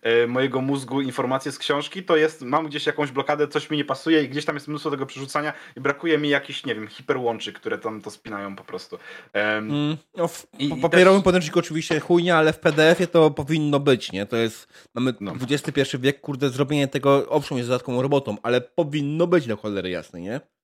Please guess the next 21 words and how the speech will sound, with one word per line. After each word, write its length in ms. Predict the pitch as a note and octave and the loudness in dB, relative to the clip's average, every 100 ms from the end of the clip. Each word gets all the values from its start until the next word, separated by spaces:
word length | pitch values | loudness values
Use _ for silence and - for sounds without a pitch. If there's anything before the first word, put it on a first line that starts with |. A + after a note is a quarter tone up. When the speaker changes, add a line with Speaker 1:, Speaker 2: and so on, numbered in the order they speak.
| _ _ - | _ _ -6
Speaker 1:
Jasne, 320 | F3 - F3 | -6 -6 -10
jasne, 340 | G#3+ G#2 D3+ C#3+ | -10 -10 -14 -12
nie? 140 | B2 - - - - | -12 -12 -18 -14 -6
Jakby 140 | C3+ | -4
hiperłącza 400 | D3+ E3 E3+ E3+ | 2 2 2 0
w 60 | - | -2
P 80 | |
D 160 | D#3+ D3+ | 0 0
F-ach 240 | D#3 E3 | 0 -4
powinny, 320 | - D3 D#3 C#3+ | -6 -2 0 0
szczególnie 260 | D3+ C#3+ B2 | -2 -4 -6
w 40 | |
podręcznikach, 600 | B2 B2 B2+ G#3+ C3+ G2 | -4 -2 0 0 0 -2
to 100 | - | -4
powinna 300 | A2+ A#2 A#2+ | -6 -4 -4
być 160 | B2+ C#3 | -2 -2
norma 280 | B2+ F#2 D#2+ | -2 -4 -14
już 200 | D#2 - _ _ _ G2 | -16 -20 _ _ _ -14
dzisiaj, 300 | - - - | -12 -12 -6
nie? 240 | A#2 C#3+ - - - - | -2 -2 -4 -20 -20 -8
Em, 720 | G#2+ A2 A2 A2 A2 A2 A2 | -4 -2 0 0 -2 -4 -10